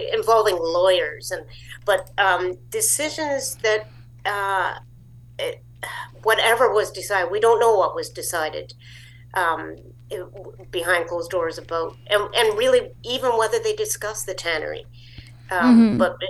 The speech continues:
Speaker 1: um, there, that seems to be the situation, but I, I can't, you know, we don't know what happened. Um, the, the, the problem is when decisions are made, um, without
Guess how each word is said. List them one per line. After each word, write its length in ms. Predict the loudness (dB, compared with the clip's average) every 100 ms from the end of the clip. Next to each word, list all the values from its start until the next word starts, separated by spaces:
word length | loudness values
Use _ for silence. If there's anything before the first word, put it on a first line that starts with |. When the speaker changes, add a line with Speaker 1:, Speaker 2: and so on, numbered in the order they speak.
| -6
Speaker 1:
um, 300 | -6 -6 -6
there, 260 | -6 -6 -10 -16 -14 -14 -6
that 320 | -6 -6 -4
seems 420 | -2 0 0 -4
to 80 | -6
be 160 | -6 -6
the 80 | -6
situation, 640 | -8 -10 -8 -8 -8 -16 -20 -10
but 200 | -10 -8 -6
I, 220 | -6 -4
I 120 | -6
can't, 320 | -6 -4 -4 -6 -8
you 80 |
know, 80 | -6
we 160 | -4 0
don't 220 | 0 2
know 160 | 0 -2
what 160 | -2
happened. 460 | -6 -10 -12 -16 -16 -18 -20 -20 -20 -20 -20 -4
Um, 520 | 0 2 0 -4 -12 -18 -20 -20 -10
the, 460 | -4 -2 2 2 2 -2 -16 -20 -20 -20 -4
the, 180 | -2 -2 -6
the 80 | -8
problem 340 | -2 0 2
is 180 | 2 2
when 440 | 2 4 4 0 -6
decisions 600 | -6 -2 -2 -2 -4 -4
are 340 | -2 -2 -4 -8 -6
made, 360 | -2 -2 -4 -12 -20 -20 -18 -16 -10
um, 460 | -4 -2 -2 -4 -8 -16 -20 -8
without 500 | -4 2 4 4 2